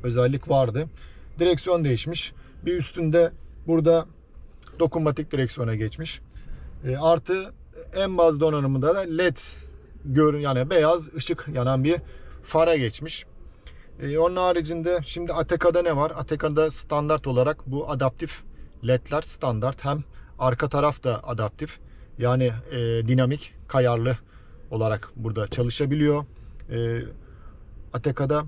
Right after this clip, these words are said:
Ateka'da artı front assist olsun, e, birçok bu şeritte tutma yardımcısı gibi özellikler standart. Zaten tek donanımda olduğu için o,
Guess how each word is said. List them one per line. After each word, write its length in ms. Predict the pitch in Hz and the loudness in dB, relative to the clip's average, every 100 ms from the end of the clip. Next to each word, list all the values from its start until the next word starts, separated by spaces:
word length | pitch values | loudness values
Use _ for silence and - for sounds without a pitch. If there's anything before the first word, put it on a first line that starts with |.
| - - | -8 -12
Ateka'da 520 | 131 160 165 160 165 | -6 0 2 4 4
artı 420 | 156 143 160 165 160 - - - - - - - - - | 2 0 0 0 -2 -16 -16 -16 -16 -16 -16 -14 -14 -8
front 360 | - 156 147 | 0 2 2
assist 420 | 151 - 151 - - - | -2 -4 -8 -10 -12 -10
olsun, 400 | 143 131 139 143 - - - | -8 -6 -6 -8 -8 -12 -8
e, 200 | 120 120 | -6 -4
birçok 340 | 123 147 135 - | -2 -2 -4 -4
bu 220 | 135 139 | -2 -2
şeritte 460 | 131 - 123 120 147 | -6 -6 -4 -4 -6
tutma 300 | - - 135 | -8 -2 2
yardımcısı 480 | 127 123 127 - | 4 2 -2 -4
gibi 260 | 131 113 139 - - - | -6 -4 -6 -8 -16 -12
özellikler 560 | - 113 135 131 - 123 | -6 0 2 0 0 -2
standart. 560 | - - 123 123 135 147 - - - | -2 -6 -2 0 0 -4 -10 -12 -4
Zaten 240 | 123 127 | -4 -2
tek 240 | 131 139 | -2 -4
donanımda 440 | - 127 127 127 123 | 0 2 2 2 2
olduğu 200 | 120 123 | 2 0
için 240 | 120 - - - - - | -4 -6 -8 -14 -16 -6
o, 340 | 139 170 - | 2 2 0